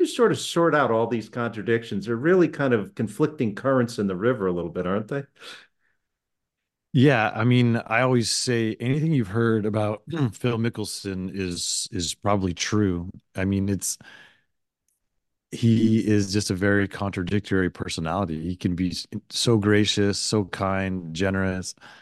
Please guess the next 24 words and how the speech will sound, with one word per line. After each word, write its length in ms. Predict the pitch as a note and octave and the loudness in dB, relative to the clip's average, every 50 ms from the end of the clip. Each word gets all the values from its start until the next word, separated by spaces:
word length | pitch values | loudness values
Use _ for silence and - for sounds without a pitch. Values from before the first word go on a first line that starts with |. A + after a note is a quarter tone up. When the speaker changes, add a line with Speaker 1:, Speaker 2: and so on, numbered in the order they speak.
| _ _ _ _ _ | _ _ _ _ _
Speaker 2:
He 120 | - G2+ | -8 -2
can 180 | - A2+ G2+ G2 | 0 0 0 2
be 380 | F#2 G2+ G2 G2 F#2+ F#2+ F#2+ - - - | 0 0 2 2 2 0 0 -2 -6 -4
petty 600 | - - B2 A#2 G#2+ G#2 G2+ G2 G2 G2 G2+ G2 F2+ | -2 0 2 4 4 4 4 4 4 2 2 0 -2
and 160 | F2+ F2+ F2+ | -4 -4 -4
vindictive 1000 | F2+ G2 F#2 F#2 F2+ A2 G#2+ - - - G#2+ G2+ G2 F#2 F2+ F2+ F2 F2 F#2 - - | -4 -4 -4 -2 -2 -2 -2 -2 0 0 2 2 2 2 0 -2 -6 -10 -14 -12 -8
and 460 | - G2 F2+ E2+ E2+ E2 D#2+ E2 D#2+ D#2+ E2 E2 | -4 -2 -2 -2 -2 -2 -4 -6 -8 -8 -8 -2
bitchy 640 | - A2+ A2 - - - A2 G#2 G2 F#2+ F#2+ F#2+ - - - - - - _ _ _ _ _ - | 0 0 2 2 0 0 2 2 2 2 2 0 -4 -8 -18 -20 -20 -20 _ _ _ _ _ -8
and 560 | G2 G2 F#2+ F#2 F2+ F2+ F2 F2+ F2 F#2+ - - _ _ _ | -4 -2 -2 0 0 0 -2 -2 -4 -6 -10 -18 _ _ _
pretty 160 | - A#2+ C3 | 2 4 6
much 340 | B2+ B2 B2 A#2+ A2+ - A2+ | 6 6 4 2 2 2 2
everything 360 | A#2 A2+ B2 A#2+ - A#2 A2+ | 4 4 4 4 4 4 4
in 100 | A2+ A2 | 4 4
between. 640 | G#2+ G2+ - - G#2+ A2+ B2+ C3 A2+ G2+ F2+ F2+ F#2+ - | 2 2 0 0 0 0 2 0 0 -2 -4 -8 -8 -8
And 220 | G#2 G#2+ G#2 G2+ | -6 -6 -6 -6
so, 400 | - - A#2 A2 A2 G#2 G#2+ - - - - - - - _ _ _ _ _ _ _ _ _ _ _ _ _ _ _ - | -2 0 2 2 4 2 0 -2 -8 -16 -20 -20 -20 -20 _ _ _ _ _ _ _ _ _ _ _ _ _ _ _ 0
you 100 | B2 A#2+ | 2 4
know, 140 | A#2 B2 | 4 4
all 220 | A#2 A#2+ B2+ C#3 C3 | 4 4 4 6 6
humans, 440 | A#2 B2 B2 A2+ A2 G#2+ G2+ G2 F#2 | 6 6 6 6 4 2 0 0 0
we 80 | G#2 | 0
all 140 | A2 A2 A2 | 2 2 2
have 240 | G2+ G#2+ G2+ F#2+ F#2 | 2 0 0 0 0
our, 320 | F#2 F2 F2 F2 E2 - | 0 0 -2 -2 -4 -8